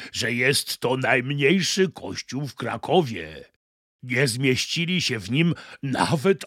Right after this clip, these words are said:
apostołowie, którzy muszą stać przed nim na zewnątrz. Oczywiście w dowcipie chodzi o posągi apostołów znajdujące się na kolumnach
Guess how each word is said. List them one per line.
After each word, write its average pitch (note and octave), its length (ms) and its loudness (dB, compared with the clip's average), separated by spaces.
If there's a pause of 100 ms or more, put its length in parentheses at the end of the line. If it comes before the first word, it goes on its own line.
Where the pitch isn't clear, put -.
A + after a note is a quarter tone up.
apostołowie, C3 1500 -2 (220)
którzy A#3 440 0
muszą A#3+ 460 2
stać E3 420 0
przed A2+ 600 -4
nim A2 480 -2 (180)
na D#3 260 4
zewnątrz. A2 1200 -8 (600)
Oczywiście A2 920 0 (220)
w A2+ 140 -6
dowcipie A#2 800 0 (160)
chodzi A#2+ 440 -2
o G#2+ 180 -6
posągi G#2+ 840 -2
apostołów B2+ 1080 0 (200)
znajdujące A2+ 1000 0
się A2+ 200 -2
na A2 200 -4
kolumnach A#2+ 960 2